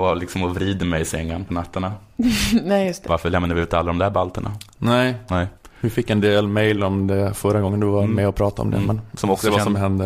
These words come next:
Speaker 3: händer nu.
Speaker 1: <laughs> Men som sagt, jättemycket där med andra världskriget och såna saker.
Speaker 3: Mm. Eh, nej, men jag menar det, det är, eh,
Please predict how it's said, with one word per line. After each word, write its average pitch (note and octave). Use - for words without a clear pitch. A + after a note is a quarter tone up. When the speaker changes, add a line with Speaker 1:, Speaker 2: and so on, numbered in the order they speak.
Speaker 3:
händer F#2+
nu. G2
Speaker 1:
<laughs> A2
Men C3+
som C3+
sagt, A#2
jättemycket A2
där E2+
med D#2+
andra D#2
världskriget D2+
och D2
såna C#2+
saker. -
Speaker 3:
Mm. F#2+
Eh, G2
nej, A2+
men A#2
jag A#2
menar A2+
det, F#2
det G2
är, G2+
eh, F#2+